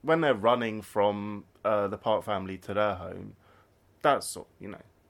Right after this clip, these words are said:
I think it has the same function as a chase sequence with, like, the tension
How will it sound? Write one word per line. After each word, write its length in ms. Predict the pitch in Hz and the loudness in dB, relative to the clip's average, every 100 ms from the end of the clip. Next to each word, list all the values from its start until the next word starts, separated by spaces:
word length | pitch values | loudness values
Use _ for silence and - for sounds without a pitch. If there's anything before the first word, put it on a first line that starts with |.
| _ | _
I 60 | 139 | 0
think 140 | 156 | 2
it 40 | 120 | 2
has 120 | 104 | 0
the 60 | |
same 220 | 110 117 101 | -2 -2 -2
function 580 | - 101 113 - 92 90 | -2 -2 -2 -8 -10 -10
as 140 | 92 | -12
a 60 | 95 | -14
chase 320 | 92 92 87 | -12 -12 -10
sequence 520 | - 101 - 95 87 - | -14 -16 -16 -14 -14 -12
with, 120 | 95 | -4
like, 160 | 98 92 | -2 -2
the 80 | |
tension 760 | 104 107 101 - 98 98 98 | -4 -4 -4 -8 -12 -12 -14